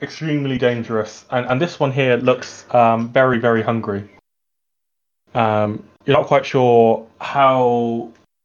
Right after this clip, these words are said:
uh, a Daikorbi, however, got here. Um, these are perhaps better, more commonly found up north, um, in Varizio and such.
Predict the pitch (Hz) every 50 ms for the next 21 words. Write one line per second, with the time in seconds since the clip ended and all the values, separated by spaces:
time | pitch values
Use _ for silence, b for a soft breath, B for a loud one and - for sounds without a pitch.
0 | _ _ _ _ _ _ - 131 120 117 120 117 113 - 117 117 117 - 131 117
1 | 117 120 107 110 113 110 107 104 110 104 - 135 127 123 - 120 110 107 101 -
2 | _ _ _ - 127 123 113 110 110 - - _ - - - - 131 127 123 117
3 | 127 123 120 117 127 131 131 135 123 - - - - - _ - - 120 - -
4 | 131 120 117 113 113 113 113 113 113 117 117 120 131 131 127 - 151 135 131 127
5 | 123 117 113 131 123 113 113 113 123 127 127 127 - - 139 135 131 120 110 -
6 | - - - - 139 123 113 110 117 120 117 113 110 123 135 147 139 123 110 104
7 | 107 104 104 101 _ _ _ _ _ _ - - 110 110 - - -